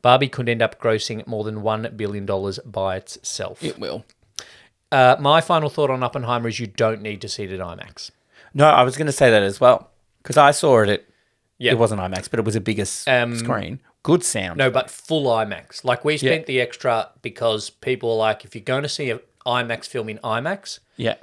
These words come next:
Speaker 1: there's only twenty screens in the world that are full, full imax, and Melbourne is one of them." Uh, so we spent thirty-five instead of spending fifteen.
Speaker 2: Yeah.
Speaker 1: Um, and you don't need to.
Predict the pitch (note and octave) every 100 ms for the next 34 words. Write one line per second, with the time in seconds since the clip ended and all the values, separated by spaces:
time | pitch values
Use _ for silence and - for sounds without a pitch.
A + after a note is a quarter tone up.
0 | _ - A#2 A#2+ A#2+ A#2 - B2 A2 G#2+
1 | - A#2 G#2+ G2+ G#2 G2 G2 G2 F#2 F#2+
2 | F#2 - A2 G#2 - G2+ F#2 E2+ F#2 F2
3 | - - G#2 G2 F#2 F#2 F#2 A2+ C#3 D3
4 | C#3+ - - _ - A2 A2 - A#2+ B2+
5 | - C3+ A2 C3+ A2+ G#2 A2+ G2 G2 G2+
6 | G2+ F2+ - B2+ A#2 - A2 - G2 C#3+
7 | - - - - - A#2+ A2+ A#2 A#2 A#2
8 | G#2+ F2 E2+ -